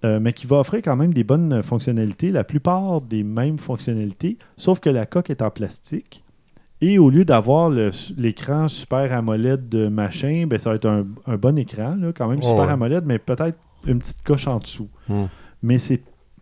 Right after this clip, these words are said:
Speaker 1: sais, à moins d'être vraiment un puriste, on voit pas tant la différence, tu sais. C'est, il y a quelques petits trucs comme ça, euh, qui vont faire en sorte que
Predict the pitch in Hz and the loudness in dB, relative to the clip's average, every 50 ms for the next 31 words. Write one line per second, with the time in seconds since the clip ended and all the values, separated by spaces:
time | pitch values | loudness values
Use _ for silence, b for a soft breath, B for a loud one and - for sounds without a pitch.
0 | _ - - - 185 175 147 120 127 156 180 156 127 113 110 110 117 120 147 156 | _ -10 -2 2 2 4 4 4 4 4 4 4 4 2 2 0 0 2 2 2
1 | 135 - - 127 117 110 110 131 147 147 - - - _ _ _ - - - 113 | 0 0 0 -2 -2 0 0 0 -2 -2 -4 -10 -20 _ _ _ -14 -8 -4 -4
2 | 104 95 120 127 123 - 220 196 - - - 120 117 113 113 107 95 90 - - | -2 0 0 0 0 0 -2 -4 -4 -6 -6 -4 -4 -2 -2 -4 -4 -6 -8 -8
3 | - - 98 90 87 87 95 - - - - - - 113 120 - B B B B | -8 -6 -6 -6 -6 -8 -10 -12 -14 -18 -14 -10 -8 -6 -6 -8 B B B B
4 | B B B B B B B B - - - 120 113 120 117 117 123 - 151 139 | B B B B B B B B -12 -6 -4 -2 -2 -2 -2 -4 -4 0 2 4
5 | 147 139 - - 220 220 - - 151 - - - - - 156 165 175 - - - | 4 4 4 0 -2 0 0 -2 -2 -2 -4 -12 -12 -6 -6 -6 -6 -4 -2 0
6 | 135 117 110 107 - - - 127 127 131 139 143 147 - b b b b b b | 0 0 0 -2 -4 -2 0 2 2 2 2 0 -2 -6 b b b b b b
7 | b - - 107 101 101 101 101 - - - 113 113 113 113 107 - 143 147 139 | b -10 -4 -2 -2 0 0 -2 -4 -6 -6 -4 0 2 2 2 4 4 4 4
8 | 135 113 107 - - 143 147 - - - - 117 117 117 117 | 4 2 2 2 2 0 -2 -2 -2 0 4 4 4 4 4